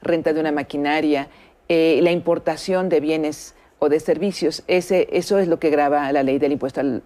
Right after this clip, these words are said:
al valor agregado, el, el iva. Y también,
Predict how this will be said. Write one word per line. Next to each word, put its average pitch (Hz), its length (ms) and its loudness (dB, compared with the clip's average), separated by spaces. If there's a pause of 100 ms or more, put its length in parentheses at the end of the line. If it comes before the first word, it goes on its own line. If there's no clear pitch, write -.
al 151 140 -2
valor 139 260 2
agregado, 175 340 2
el, 160 200 0
el 175 120 0
iva. 202 220 -2 (640)
Y 214 420 2
también, 226 500 2